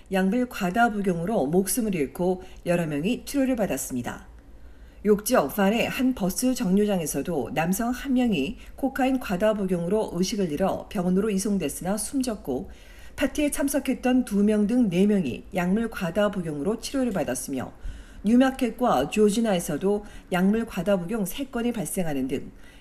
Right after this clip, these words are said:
약물 관련 사고가 잇따르고 있습니다. 이에 각 지역 보건당국은 펜타닐 과다 복용은 물론 최근 들어 매우 강력한 오피오이드이자 불면증 완화제인 벤조디아제핀이 검출되기도 한다며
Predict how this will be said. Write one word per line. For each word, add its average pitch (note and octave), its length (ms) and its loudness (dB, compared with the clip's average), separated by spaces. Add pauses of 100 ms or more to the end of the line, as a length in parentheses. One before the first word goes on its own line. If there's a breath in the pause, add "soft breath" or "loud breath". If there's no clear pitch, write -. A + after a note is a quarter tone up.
약물 G#3 320 4
관련 G#3+ 240 2
사고가 A3 680 -4
잇따르고 G3 460 -2
있습니다. A#2 480 -6 (960 loud breath)
이에 A3+ 240 6
각 G3+ 260 -6
지역 C4 200 2
보건당국은 G3+ 960 0
펜타닐 B3+ 480 0
과다 G#3+ 440 2
복용은 F#3+ 340 2
물론 E3 400 -2 (280 loud breath)
최근 F#3 320 0
들어 D3+ 440 0
매우 G3+ 200 4
강력한 G#3 760 0
오피오이드이자 F#3 1080 -2
불면증 A#3 600 0
완화제인 E3+ 600 -2 (400 loud breath)
벤조디아제핀이 G3+ 1300 2
검출되기도 F#3+ 680 0
한다며 D3+ 500 -2